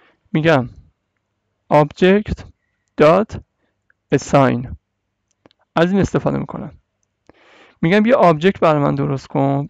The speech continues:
از to do.» الان این to do رو می‌ریزه داخل این آبجکته. فقط آبجکتی که درست می‌کنی، قسمت کامپلتش،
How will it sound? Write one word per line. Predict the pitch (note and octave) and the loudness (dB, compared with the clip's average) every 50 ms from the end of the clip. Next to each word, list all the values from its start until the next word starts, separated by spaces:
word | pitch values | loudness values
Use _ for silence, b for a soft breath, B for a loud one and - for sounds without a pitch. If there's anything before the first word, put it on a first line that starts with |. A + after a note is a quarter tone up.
| - - | -6 -4
از | D#3+ D#3+ E3 - - - | -2 -2 -2 -4 -8 -10
to | - D3+ | -8 -8
do.» | C#3 B2 C3+ B2 A2+ - _ _ _ _ _ _ _ _ _ _ _ _ _ _ _ _ _ _ _ _ _ _ _ _ _ _ _ _ _ _ _ _ _ | -6 -4 -4 -4 -4 -6 _ _ _ _ _ _ _ _ _ _ _ _ _ _ _ _ _ _ _ _ _ _ _ _ _ _ _ _ _ _ _ _ _
الان | - D3+ E3 F#3 F#3 | 0 2 2 2 2
این | F3 | 0
to | - - - D#3+ C#3+ C3+ | -2 -4 -4 -6 -4 -4
do | |
رو | D#3+ F3 G3 G#3 | -2 -2 -2 0
می‌ریزه | G3 G3 F3+ F#3 G3 | -2 -2 -2 -2 -2
داخل | E3+ D3+ - - E3+ | -2 -4 -4 -2 -2
این | E3 | 0
آبجکته. | C#3+ B2+ B2+ - D3 A#2+ - - - A2+ - b b b b b b b b - - | 0 0 0 -2 -6 -6 -6 -8 -12 -12 -12 b b b b b b b b -4 -4
فقط | - - F3 E3 E3 F3 F#3+ F3 B2 - - - - - _ _ _ _ _ _ _ _ _ _ _ _ _ _ _ | -2 2 2 2 4 4 4 2 2 2 0 -2 -4 -4 _ _ _ _ _ _ _ _ _ _ _ _ _ _ _
آبجکتی | - D3+ D#3 D3+ D3+ E3+ E3 D3+ - F#3+ D3+ | 2 4 4 4 2 0 -2 -2 -2 -4 -4
که | F3 | -2
درست | E3 E3+ E3+ E3+ D3+ - - | 0 0 0 2 0 0 -2
می‌کنی، | E3+ - - E3+ F3+ F#3+ F3 D3+ | -4 -4 -2 -2 -2 -2 -2 -4
قسمت | - E3 D3+ - - F#3 G3+ - A3+ | -4 -6 -6 -4 -4 -4 -2 -4 -4
کامپلتش، | - - - D#3 D#3 C#3+ - D#3 D#3+ F3 G3+ - - D#3 D3+ C#3+ D3+ D#3+ E3+ F#3+ - - - | -2 0 0 0 0 0 -2 -2 0 0 -2 -2 0 0 0 0 0 -2 -4 -6 -8 -12 -14